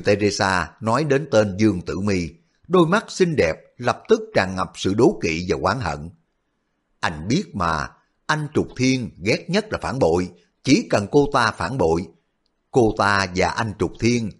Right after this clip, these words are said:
không có ở bên nhau nữa, tình yêu của anh Trục Thiên gặp trắc trở, anh ấy nhất định sẽ đau lòng,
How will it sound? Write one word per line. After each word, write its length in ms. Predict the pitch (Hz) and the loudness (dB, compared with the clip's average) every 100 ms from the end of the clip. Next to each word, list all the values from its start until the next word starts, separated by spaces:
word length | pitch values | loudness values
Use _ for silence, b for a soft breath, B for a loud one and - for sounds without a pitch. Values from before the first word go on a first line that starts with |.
| _ | _
không 300 | - 185 151 | -2 -2 2
có 80 | 131 | 2
ở 120 | 98 | 4
bên 180 | 113 101 | 2 0
nhau 200 | 101 92 | -2 -2
nữa, 280 | 82 101 143 _ _ _ | 0 -2 -4 _ _ _
tình 200 | 131 110 - | 0 0 0
yêu 180 | 156 147 | 2 2
của 120 | 165 | 0
anh 120 | 131 | 0
Trục 120 | 92 78 | -4 -4
Thiên 260 | 110 113 98 | 0 0 0
gặp 140 | 85 - - | -4 -4 -6
trắc 120 | 139 - | -6 -4
trở, 260 | 85 92 156 - b b - | -2 0 -2 -6 b b -6
anh 240 | 104 87 | -4 -4
ấy 220 | 87 110 | -4 -2
nhất 280 | 165 185 - | -2 -6 -4
định 260 | 90 82 95 | -4 -4 -6
sẽ 180 | - 127 | -6 -2
đau 200 | 98 85 | -2 -2
lòng, 160 | 76 | -4